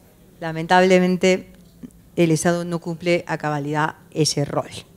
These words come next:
como lo hemos conversado y lo hemos analizado en la mesa anterior.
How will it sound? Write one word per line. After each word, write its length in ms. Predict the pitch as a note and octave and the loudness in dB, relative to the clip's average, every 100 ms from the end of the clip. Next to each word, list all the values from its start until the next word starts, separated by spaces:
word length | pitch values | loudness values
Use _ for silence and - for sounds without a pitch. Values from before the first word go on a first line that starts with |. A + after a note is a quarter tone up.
| - | -8
como 220 | D#3+ D#3 | -4 0
lo 100 | D#3 | 0
hemos 180 | D#3+ - | -2 -4
conversado 600 | D#3+ D3+ D3+ F3+ E3 E3+ | -4 -4 2 4 6 4
y 60 | |
lo 60 | D#3 | 2
hemos 180 | D3 E3+ | -4 -6
analizado 600 | D#3 D3 D3 D#3+ E3 E3+ | -8 -8 -4 0 0 0
en 120 | F3 | -4
la 120 | D#3 | -4
mesa 320 | D3+ D#3 - D3+ | -2 -2 -4 -6
anterior. 420 | D3+ A#2+ A2+ | -6 -6 -6